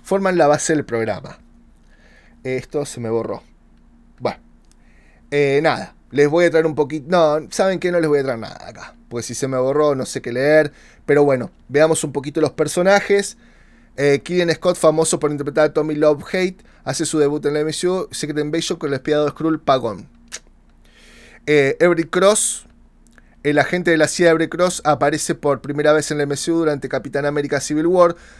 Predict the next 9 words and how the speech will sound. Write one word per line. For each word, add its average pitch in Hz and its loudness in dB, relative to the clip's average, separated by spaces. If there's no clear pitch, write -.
trabajando 160 6
como 160 2
ayudante 156 0
de 156 -2
contraterrorismo. 123 -6
Eh, 135 2
Gile-, 170 -2
Gia. - -4
Eh, 139 4